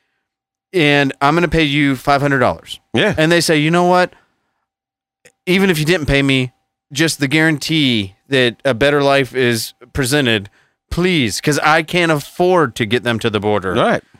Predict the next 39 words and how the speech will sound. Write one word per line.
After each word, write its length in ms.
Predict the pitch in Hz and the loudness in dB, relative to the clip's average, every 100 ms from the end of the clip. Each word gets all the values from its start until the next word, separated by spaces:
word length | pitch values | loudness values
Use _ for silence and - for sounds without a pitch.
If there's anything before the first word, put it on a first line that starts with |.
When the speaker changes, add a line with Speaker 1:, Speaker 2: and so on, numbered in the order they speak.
| _ _ | _ _
Speaker 1:
So 220 | - 180 | 0 2
they 140 | 170 175 | 2 2
become 580 | 180 - 180 196 190 - | 0 0 2 2 2 -2
slaves 880 | - - 190 196 170 147 160 156 - - _ _ _ | -4 -2 2 2 4 2 0 -2 -6 -10 _ _ _
to 580 | - 190 185 175 175 175 _ _ _ _ | -2 0 2 2 0 -2 _ _ _ _
the 540 | 143 160 156 151 143 - _ _ - | -2 0 2 0 -2 -8 _ _ -4
Speaker 2:
Cartel. 160 | 143 160 156 | 0 2 4
Speaker 1:
maniacal, 720 | 180 190 185 185 185 180 175 - _ | 4 2 2 0 2 2 0 -6 _
you 140 | 180 156 | -2 0
know, 100 | 147 | 2
drug 280 | 131 185 180 | 2 0 2
cartels 720 | 165 143 143 127 147 151 - _ _ - | 0 0 2 4 2 0 -8 _ _ -4
that 320 | 143 151 - | 0 0 0
have 360 | 147 151 139 - - | 0 0 -4 -8 -2
only 300 | 175 208 214 | 0 2 2
resulted 480 | 190 170 226 208 190 | 2 2 2 2 0
because 320 | 196 202 190 | 0 0 0
of 80 | 196 | 0
the 80 | |
drug 320 | 180 208 233 165 | 0 0 0 2
war. 320 | 127 127 156 _ _ _ _ _ | 2 2 0 _ _ _ _ _
And 240 | 180 170 175 | 0 2 2
then 240 | 180 175 | 2 2
on 240 | 170 190 | 0 2
the 80 | 190 | 2
way 200 | 185 214 | 2 2
to 280 | - - 208 | 0 -2 -2
the 180 | 170 190 | 0 -2
fucking 460 | - 190 196 196 160 | 0 -2 0 -2 0
border, 480 | 190 190 117 117 139 | 0 2 2 0 0
they 220 | 131 127 | 0 0
get 260 | 120 110 104 | 0 0 -2
raped, 500 | 113 175 190 190 120 | -2 2 2 0 -2
they 140 | 113 | -2
get 380 | 101 98 98 - | 0 -2 -6 -4
beaten, 480 | 220 196 196 190 170 | -2 -2 -2 -2 0
they 180 | 107 95 | -2 -2
get 220 | 101 92 | -4 -4
robbed. 540 | 131 190 190 180 170 | -4 0 2 2 -2